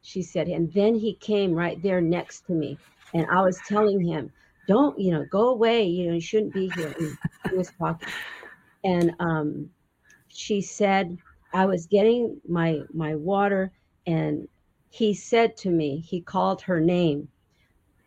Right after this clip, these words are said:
And she turned to look at him when sh-, he called, and he was right there, and he gave her a kiss.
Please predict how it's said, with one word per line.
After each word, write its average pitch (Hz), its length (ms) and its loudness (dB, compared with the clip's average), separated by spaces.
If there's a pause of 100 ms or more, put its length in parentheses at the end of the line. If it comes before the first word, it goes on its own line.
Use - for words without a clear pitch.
(180)
And 170 440 0
she - 280 -6
turned 226 580 0 (160)
to 202 140 -4
look 196 400 -2 (120)
at 175 180 -4
him 170 240 0
when 165 160 0
sh-, - 280 -16
he 180 160 -4
called, 175 440 0 (240)
and 170 200 2
he 214 180 0
was 170 280 -2
right 185 340 0
there, 170 320 0 (320)
and 185 200 2
he 190 260 0
gave 190 340 2
her 190 300 -2
a 151 120 -2
kiss. - 720 0